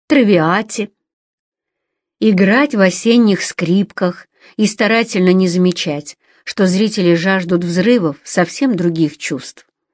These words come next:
Но и на эстраде, как во всех других областях жизни, люди по-разному относились к тому, что совершалось в России. Были и испугавшиеся,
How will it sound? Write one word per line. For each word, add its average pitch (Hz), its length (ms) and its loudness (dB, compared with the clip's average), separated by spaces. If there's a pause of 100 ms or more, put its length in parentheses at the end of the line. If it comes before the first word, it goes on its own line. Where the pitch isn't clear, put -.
(440)
Но 156 220 0
и 170 120 4
на 202 300 2
эстраде, 185 760 -2 (240)
как 170 200 -4
во 190 120 2
всех 190 280 -2
других 220 400 0
областях 165 500 -2
жизни, 151 460 -6 (540)
люди 233 280 2
по-разному 233 600 0
относились 165 640 -4
к - 60 -20
тому, 247 420 0 (140)
что - 220 -2
совершалось 190 720 -4
в 185 40 -8
России. 165 600 -6 (680)
Были 277 400 4
и 254 360 0
испугавшиеся, 180 1120 -6